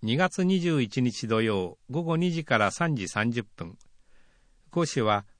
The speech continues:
ファイナンシャルプランナー内藤真由美。なごみ先生の健康講座。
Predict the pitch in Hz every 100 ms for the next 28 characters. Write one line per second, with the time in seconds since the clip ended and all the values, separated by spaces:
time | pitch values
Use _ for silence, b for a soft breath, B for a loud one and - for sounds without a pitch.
0 | - 131 156 175 175 - 165 151 143 135
1 | 104 90 85 87 - _ - 107 139 151
2 | - 139 127 110 95 90 85 82 - _
3 | _ _ _ - - _ - - _ -
4 | - - _ - - - _ - _ _
5 | - 101 120 202 202 190 175 170 156 165
6 | 120 95 92 - - 135 147 156 139 123
7 | - 85 82 -